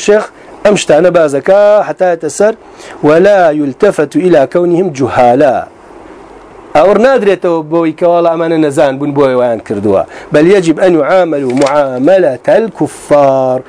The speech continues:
حتى يتوبوا إلى الله من ذلك." ئەبێ معاملەی کوفاریان لەگەڵا بکرێ. کەواتە بەسەر بەو، بەو فتوایانی کە ئێستا باسمان کرد، کەسێک کە مەشهور بێ بەوەی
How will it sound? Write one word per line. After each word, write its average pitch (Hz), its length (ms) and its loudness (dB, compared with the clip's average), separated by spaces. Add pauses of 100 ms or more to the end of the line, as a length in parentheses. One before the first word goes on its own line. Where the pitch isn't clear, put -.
(260)
حتى 202 320 2
يتوبوا 135 280 -2
إلى 117 100 -2
الله 110 220 -2 (100)
من 98 140 -8
ذلك." 87 220 -10 (540)
ئەبێ 143 140 2 (100)
معاملەی 131 280 0
کوفاریان 107 540 -4
لەگەڵا 87 280 -10
بکرێ. - 220 -18 (840)
کەواتە 180 380 2
بەسەر 175 240 0 (600)
بەو، 190 160 4
بەو 190 120 4
فتوایانی 170 480 2
کە - 80 0
ئێستا 147 240 -2
باسمان 104 380 -4
کرد، - 120 -18 (440)
کەسێک 175 360 2
کە 156 160 2
مەشهور 160 340 0
بێ 123 160 2
بەوەی 147 220 0